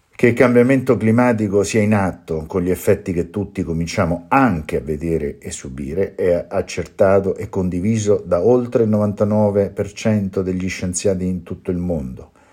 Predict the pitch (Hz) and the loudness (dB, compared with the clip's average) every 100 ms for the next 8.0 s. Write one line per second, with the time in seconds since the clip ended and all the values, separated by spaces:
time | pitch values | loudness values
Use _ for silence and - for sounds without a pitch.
0 | _ _ _ _ _ - 107 107 98 95 | _ _ _ _ _ 0 0 4 6 6
1 | 107 107 92 90 110 107 92 87 90 82 | 6 4 4 2 4 4 0 2 2 0
2 | 78 76 78 87 90 101 104 123 95 85 | -2 -4 -2 -2 2 2 4 4 4 2
3 | 85 87 85 85 85 82 104 92 87 82 | 0 0 -2 -2 -4 -2 -2 -2 -4 -4
4 | 80 - 85 95 104 113 110 113 127 120 | -6 -8 -6 -4 -4 0 0 0 0 0
5 | 90 92 92 - 101 92 101 - 131 98 | 2 0 -2 -2 -4 -2 -4 4 4 6
6 | 76 - 76 - 90 82 78 80 80 76 | 2 -6 -12 -8 -6 -6 -4 -4 -4 -6
7 | 76 78 71 - 71 - - - - | -8 -8 -10 -10 -12 -14 -16 -18 -20